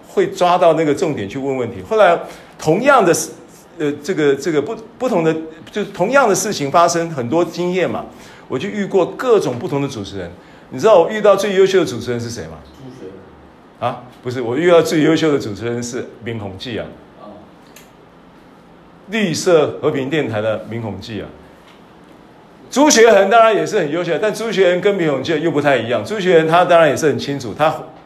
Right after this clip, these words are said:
Speaker 1: 他在问问题以前，他会先做功课，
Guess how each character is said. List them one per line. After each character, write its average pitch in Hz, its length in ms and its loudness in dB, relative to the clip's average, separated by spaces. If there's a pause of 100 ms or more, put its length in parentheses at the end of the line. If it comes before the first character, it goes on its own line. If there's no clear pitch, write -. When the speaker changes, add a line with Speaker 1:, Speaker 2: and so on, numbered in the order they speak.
(300)
Speaker 1:
他 202 140 4
在 220 140 6
问 220 240 6
问 190 120 2
题 135 160 -6
以 127 60 -8
前， 120 100 -8
他 143 120 -2
会 151 100 0
先 143 180 -4
做 143 160 -2
功 123 200 -6
课， 117 200 -8